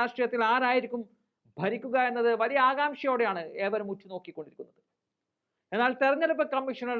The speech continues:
തെരഞ്ഞെടുപ്പ് നടത്തേണ്ടുന്ന സംസ്ഥാനങ്ങളുടെ ലിസ്റ്റ് വായിച്ചപ്പോൾ അതിൽ മഹാരാഷ്ട്ര ഇല്ല എന്നത് ഏവരെയും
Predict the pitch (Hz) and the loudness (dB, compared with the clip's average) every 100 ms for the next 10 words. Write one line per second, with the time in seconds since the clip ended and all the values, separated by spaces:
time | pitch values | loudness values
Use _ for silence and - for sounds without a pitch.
0 | 226 226 247 285 277 269 233 240 294 285 | -2 -2 0 -2 -2 0 0 0 -2 -4
1 | 277 262 254 240 254 277 277 262 247 233 | -2 -6 -2 -4 -2 -4 -2 -2 0 0
2 | 214 220 - 294 254 240 226 233 220 214 | 0 -4 0 2 4 2 0 2 2 0
3 | 220 196 175 247 294 262 - 240 - 196 | -4 -4 0 0 0 -2 -4 -8 -6 -4
4 | 269 262 247 226 220 175 240 254 247 226 | -2 -2 0 0 0 0 0 2 2 2